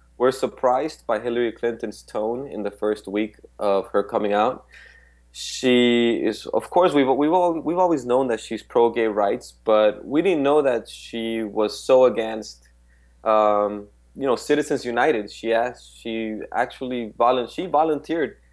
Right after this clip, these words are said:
without even really being asked about Citizens United or the role of dark, uh, money in our,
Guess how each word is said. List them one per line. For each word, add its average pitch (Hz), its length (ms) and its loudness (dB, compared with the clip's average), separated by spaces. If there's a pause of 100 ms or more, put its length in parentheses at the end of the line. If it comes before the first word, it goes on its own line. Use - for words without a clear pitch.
(160)
without 135 260 4
even 175 220 2
really 151 220 0
being 131 260 -6
asked 98 320 -12
about 98 300 -10 (160)
Citizens 107 420 -10
United 104 380 -6
or 104 100 0
the 98 140 -4
role 110 280 2
of 104 140 -2 (140)
dark, 104 360 0 (380)
uh, 104 160 2
money 107 380 0
in 101 80 -2
our, 98 320 -4